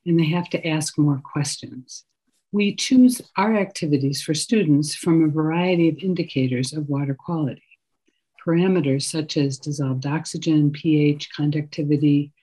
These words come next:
temperature, and turbidity can be indicators of different problems. We use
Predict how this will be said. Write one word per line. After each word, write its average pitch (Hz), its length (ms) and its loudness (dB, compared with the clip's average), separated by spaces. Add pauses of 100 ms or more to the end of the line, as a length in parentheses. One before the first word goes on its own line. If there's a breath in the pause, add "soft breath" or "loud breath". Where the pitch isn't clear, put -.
(100)
temperature, 160 480 -2
and 143 200 2
turbidity 151 720 -2 (300 soft breath)
can 175 160 2
be 160 100 2
indicators 143 880 -4 (320)
of 151 160 -4
different 170 340 0
problems. 131 720 -8 (340)
We 175 140 2
use 202 640 2